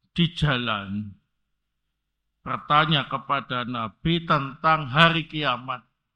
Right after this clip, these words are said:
Maka Nabi pun bersabda,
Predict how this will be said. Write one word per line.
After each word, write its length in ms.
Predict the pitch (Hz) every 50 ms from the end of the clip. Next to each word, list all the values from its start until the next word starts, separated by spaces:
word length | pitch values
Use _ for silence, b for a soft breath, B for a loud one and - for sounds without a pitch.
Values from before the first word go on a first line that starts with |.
| _ _ _ _ _ _ _ _ _ _ _ _ _ _ _ _ _ _ _ _ _ _ _ _ _ _ _ _ _ _ _ _ _ _ _ _ _ _ _ _ _ _ _ _ _ _ _ _ _ _ _ _ _ _ _ _ _ _ _ _ -
Maka 240 | 156 160 - 180 175
Nabi 320 | 175 196 190 - 170 165
pun 240 | 165 165 185 180 165 165 156 156 156 160 - - - - _ _
bersabda, 800 | _ - 160 - - - 180 160 - - - - 101 87 76 71